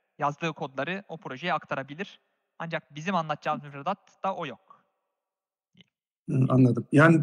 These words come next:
Speaker 2: e, demin dediğiniz cevap, e, ben bir model oluşturduğum zaman, e, şey modeli, e, yapay zeka modeli, bunu
Speaker 1: Evet.
Speaker 2: Python'la cihaza aktarabiliyor muyum? O, o, ona cevap verdiniz mi? E,
Speaker 1: Anladım dediğinizi.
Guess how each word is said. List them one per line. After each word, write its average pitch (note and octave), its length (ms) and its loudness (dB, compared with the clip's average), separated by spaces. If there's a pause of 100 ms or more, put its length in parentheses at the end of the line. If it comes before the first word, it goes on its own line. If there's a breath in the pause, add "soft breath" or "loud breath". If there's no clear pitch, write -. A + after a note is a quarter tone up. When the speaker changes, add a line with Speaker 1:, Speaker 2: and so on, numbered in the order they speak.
Speaker 2:
e, D3+ 100 8 (560)
demin F#3 260 10
dediğiniz G3 340 10
cevap, F#3+ 380 8
e, C#3 140 8
ben F#3 160 8
bir F#3+ 60 8
model F3 280 10
oluşturduğum F3 600 8
zaman, D3 280 10
e, B2 180 4 (760)
şey D#3+ 180 6
modeli, C3 360 8 (380)
e, A#2 60 2
yapay C#3 280 8
zeka D3 300 8
modeli, B2+ 380 8 (480 soft breath)
bunu F3 140 8
Speaker 1:
Evet. F3+ 100 6
Speaker 2:
Python'la E3+ 760 8
cihaza D#3 360 10
aktarabiliyor F3+ 960 6
muyum? G3 480 6
O, D#3+ 80 4
o, E3 240 4
ona D#3+ 160 8
cevap E3 320 6
verdiniz F3 360 8
mi? G3+ 180 8 (120)
E, D3 60 8 (1300)
Speaker 1:
Anladım D#3+ 440 -6
dediğinizi. D#3 560 -12